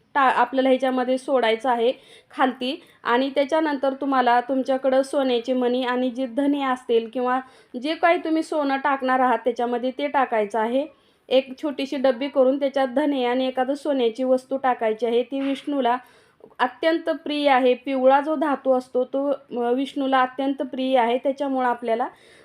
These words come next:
ते खाली, सगळ्यात खाली टाकायचं आहे. आणि एक नारळ, नारळाची बघा आपण श्रीफळ म्हणून पूजा करत असतो, त्याच्यासाठी आपल्याला सगळ्यात अगोदर श्रीफळ म्हणजे नारळ टाकायचं आहे. त्याच्यानंतर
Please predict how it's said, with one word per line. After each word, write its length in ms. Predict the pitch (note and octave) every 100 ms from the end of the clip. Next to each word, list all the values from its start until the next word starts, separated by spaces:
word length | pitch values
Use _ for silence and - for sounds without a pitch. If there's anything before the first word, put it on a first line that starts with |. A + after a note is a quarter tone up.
| -
ते 140 | C4+
खाली, 400 | - D#4 C#4+ F4
सगळ्यात 400 | F#4 D4+ B3+ C4 C4+ -
खाली 220 | D4 C#4
टाकायचं 500 | C#4 B3+ B3 B3 C4+
आहे. 180 | B3+ C4+
आणि 240 | D#4+ D4
एक 180 | C#4+ D4
नारळ, 480 | C#4+ B3 A#3 G#3+ A#3+
नारळाची 560 | C4+ C4+ C4+ C4 C#4+
बघा 200 | C#4 A#3+
आपण 260 | A#3+ C4+ C#4
श्रीफळ 480 | - D#4+ D#4 E4 D#4+
म्हणून 320 | D#4 C#4+ D4+ - - - _ - -
पूजा 280 | D#4+ D4 D#4+
करत 340 | D#4 C#4 C4
असतो, 340 | A3+ - G#3
त्याच्यासाठी 720 | G3+ _ C#4 C#4 D#4 D#4 C#4 C4+
आपल्याला 400 | C4 C4 B3+ C#4+
सगळ्यात 420 | D4+ A#3+ B3 C4+ - A#3+
अगोदर 500 | C4 D4+ C#4 C4+ C#4+
श्रीफळ 520 | - C4 B3+ C4+ C4+
म्हणजे 240 | C4+ B3
नारळ 380 | D4 C#4 A#3+ B3
टाकायचं 460 | B3+ A#3+ A#3+ A3 A3
आहे. 240 | G#3+ C4 D#4+ _ _ _ _ -
त्याच्यानंतर 720 | C4+ D4+ E4 D#4 C4 C#4+